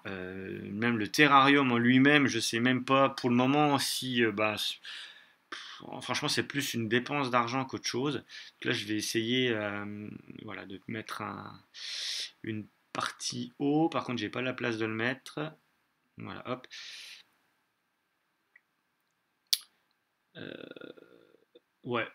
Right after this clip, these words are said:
voilà, c'est ce que je disais, c'est que je sais pas, voilà, s'il y a vraiment un réel intérêt d'avoir le terrarium, on en parle un petit peu sur les groupes Facebook. Euh, là, je refais un petit peu de place.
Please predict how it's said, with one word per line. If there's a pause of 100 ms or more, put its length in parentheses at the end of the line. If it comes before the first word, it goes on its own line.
voilà,
c'est
ce
que
je
disais,
c'est
que
je
sais
pas,
voilà,
s'il
y
a
vraiment
un
réel
intérêt
d'avoir
le
terrarium,
on
en
parle
un
petit
peu
sur
les
groupes
Facebook. (800)
Euh,
là,
je
refais
un
petit
peu
de
place.